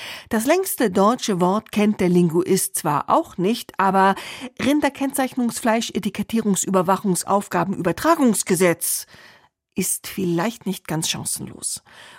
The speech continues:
Und ehe die Pressebeschauerin angesichts dieser Buchstabenansammlung eine Aufmerksamkeitsdefizit-Hyperaktivitätsstörung ereilt,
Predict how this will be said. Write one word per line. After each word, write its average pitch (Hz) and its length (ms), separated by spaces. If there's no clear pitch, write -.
Und 208 160
ehe 254 80
die 247 100
Pressebeschauerin 202 840
angesichts 180 600
dieser 196 260
Buchstabenansammlung 170 1300
eine 175 460
Aufmerksamkeitsdefizit-Hyperaktivitätsstörung 196 3000
ereilt, 180 800